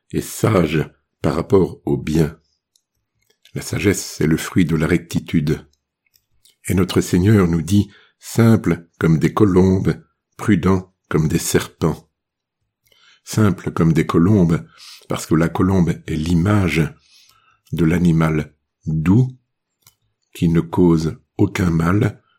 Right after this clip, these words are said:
qui ne cherche jamais le mal, qui se laisse caresser volontiers, et qui, même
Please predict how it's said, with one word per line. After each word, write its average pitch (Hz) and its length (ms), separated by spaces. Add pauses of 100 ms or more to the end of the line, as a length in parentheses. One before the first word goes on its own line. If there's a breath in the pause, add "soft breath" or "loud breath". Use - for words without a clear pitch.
(140)
qui 87 100
ne 82 100
cherche - 640
jamais 101 400
le 87 160
mal, 82 440 (1000)
qui - 240
se 85 180
laisse 85 380 (120)
caresser 82 800 (140)
volontiers, 85 840 (840 soft breath)
et 127 280
qui, 120 380 (120)
même 98 640